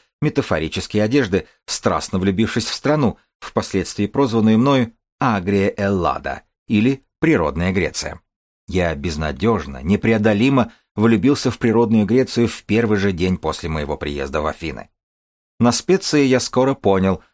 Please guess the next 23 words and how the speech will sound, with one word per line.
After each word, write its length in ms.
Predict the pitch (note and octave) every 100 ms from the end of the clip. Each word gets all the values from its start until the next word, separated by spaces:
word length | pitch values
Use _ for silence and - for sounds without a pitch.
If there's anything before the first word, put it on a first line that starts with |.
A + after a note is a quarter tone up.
| _
что 240 | - A2
жизнь 300 | F2 G2+ F#2
в 60 | E2+
стенах 460 | - F2+ G2 F2+ -
инфантильной 720 | G2+ F#2 F#2+ F#2+ - C3 A2
бюрократической 800 | D#2+ F2 F2 F#2+ A#2 A2+ - -
школы 440 | G2 - C#3+ A#2+ - _ _
и 100 | G#2+
жизнь 320 | G2 A#2+ A2
в 160 | G2 E2
диких, 400 | E2 C#3+ D#2+ D2
заросших 580 | E2 F#2 G#2 A#2 G#2+ -
сосновыми 560 | A2 - A2+ A2 G#2
лесами 380 | G2 F#2 - G#2
холмах 480 | F#2+ F#2+ F#2 F#2 -
острова 480 | - C#3 - D#2+ C#2+ - _ _ -
и 100 | G2
на 60 |
его 200 | G#2 G#2+
восхитительно 720 | G2+ A#2+ - A#2 D#3 D3+ C3
пустынных 680 | B2+ C3+ - - A2+ A#2+ A2+
песчаных 460 | C3 - F#2+ F2+ E2+
берегах – 400 | F2 D2+ C2+